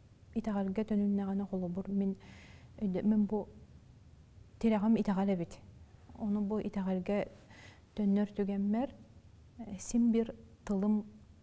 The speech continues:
бээтэ маннык тахсар эбит бэйэм исиспиттэн. Бар бу. Ону итаҕалбин өрө тутан, а,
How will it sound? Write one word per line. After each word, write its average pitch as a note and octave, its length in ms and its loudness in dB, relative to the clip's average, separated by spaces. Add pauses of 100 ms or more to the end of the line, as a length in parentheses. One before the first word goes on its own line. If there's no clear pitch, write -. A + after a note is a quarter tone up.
(600)
бээтэ G3 460 -2
маннык F#3 440 -2 (840)
тахсар F#3 380 -6
эбит E3+ 200 -8
бэйэм F3 320 -6
исиспиттэн. - 600 -12 (120)
Бар A#3 220 -4
бу. F3+ 220 -2 (1040)
Ону A3 180 0
итаҕалбин G#3 600 0
өрө G3+ 140 0
тутан, G3+ 460 -2 (1600)
а, F#3 720 -6